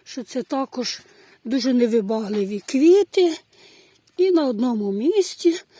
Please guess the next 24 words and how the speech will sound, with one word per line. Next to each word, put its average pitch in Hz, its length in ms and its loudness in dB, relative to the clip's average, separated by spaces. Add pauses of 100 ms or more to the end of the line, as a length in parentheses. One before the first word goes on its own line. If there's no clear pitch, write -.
(280)
можуть 320 380 -2
рости 302 440 0 (840)
багатенько 277 640 0
років. 277 400 0 (580)
І 285 60 -12
садяться 277 600 -2
вони 233 300 0 (680)
на 247 160 -4
три 277 300 0
глибини 240 680 2 (1160)
цибулини, 277 1040 2 (800)
а 277 60 -4
можна 277 420 6
навіть 254 320 2
трохи 240 360 -2
і 220 80 0
мілкіше 220 640 2
садити, 294 600 -2 (760)
тому 247 340 -4
що - 340 -6
з - 60 -18
часом 294 580 -2
вони 247 280 -2
десь 277 360 -2